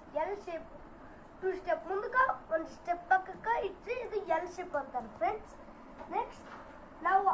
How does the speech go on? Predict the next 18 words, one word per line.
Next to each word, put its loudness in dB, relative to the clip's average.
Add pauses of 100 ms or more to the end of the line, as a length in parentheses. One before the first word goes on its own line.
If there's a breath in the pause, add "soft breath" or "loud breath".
ಅಪೋನೆಂಟ್ಸ್‌ನ -2 (260)
ಕಡಿಬೇಕಂದ್ರೆ 0 (100)
ಫ್ರೆಂಡ್ಸ್, -2
ಇದು -4 (140)
ಕುದುರೆ -2 (520 loud breath)
ಜಂಪ್ 10
ಮಾಡುತ್ತೆ 6
ಅಂತ 2 (160)
already 8
ಹೇಳಿದ್ದೆ 0 (100)
ಫ್ರೆಂಡ್ಸ್. -6 (520 loud breath)
ಇದು -4 (400)
ಈಗ್ಲಿಂದ 0 (180)
ಮಂತ್ರಿ 0 (140)
ಕೂಡ 2 (160)
ಕಡಿಬೋದು 0 (120)
ಫ್ರೆಂಡ್ಸ್. -12 (580)
ಅಕಸ್ಮಾತ್ 4